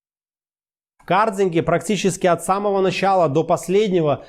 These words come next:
моя работа всегда была осуществлять звонки по телефону. То есть я звонил и делал последнюю стадию мошенничества, там, либо по банковскому переводу,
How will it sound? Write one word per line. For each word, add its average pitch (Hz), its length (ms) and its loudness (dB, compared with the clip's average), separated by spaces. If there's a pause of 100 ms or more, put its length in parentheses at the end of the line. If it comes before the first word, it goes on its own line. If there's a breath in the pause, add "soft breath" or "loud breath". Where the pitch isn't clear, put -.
(120 loud breath)
моя 165 280 2
работа 175 400 2
всегда 156 400 0
была 151 600 2
осуществлять 160 800 0
звонки 147 500 -2
по 160 140 -4
телефону. 143 540 -2
То 135 160 -2
есть 139 160 -6
я 151 340 -2 (300 soft breath)
звонил 185 760 0 (240 loud breath)
и 151 280 0
делал 160 440 2
последнюю 156 640 0
стадию 151 440 -2
мошенничества, 139 720 -2
там, 123 200 -2
либо 127 280 0
по 131 480 2
банковскому 160 680 -2
переводу, 147 600 0